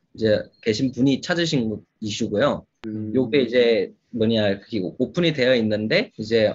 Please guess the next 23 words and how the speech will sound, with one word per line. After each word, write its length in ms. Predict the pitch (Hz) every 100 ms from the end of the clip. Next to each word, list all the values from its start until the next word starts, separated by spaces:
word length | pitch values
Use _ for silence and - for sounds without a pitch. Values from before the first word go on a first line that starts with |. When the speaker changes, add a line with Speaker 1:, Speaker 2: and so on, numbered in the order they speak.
| -
Speaker 1:
어떤 560 | 107 156 151 117 -
유튜버인지는 640 | 120 131 247 233 208 180 160
잘 180 | 123 117
모르겠어요. 420 | 113 117 107 101
근데 160 | 117 117
이제 160 | 104 104
유튜브 500 | 113 - 156 156 135
영상 300 | 110 117 131
같은 260 | 117 - 107
게 60 |
이제 160 | 101 95
떠돌아다니더라고요. 1080 | 170 185 175 143 - 107 104 - 98 - 165 - _ _ _ _
그래서 200 | 123 127
그거를 320 | - 143 160
이제 120 | 143 113
또 100 | 131
마인크래프트에서도 1200 | 110 117 165 156 156 - - 139 120 139 135 160 202
해보니까 500 | 208 202 147 - 160
된다, 420 | 104 110 139 104
이런 220 | - 131 151
식으로 240 | 151 151
Speaker 2:
음. 20 |
Speaker 1:
해가지고 540 | 151 143 120 131 -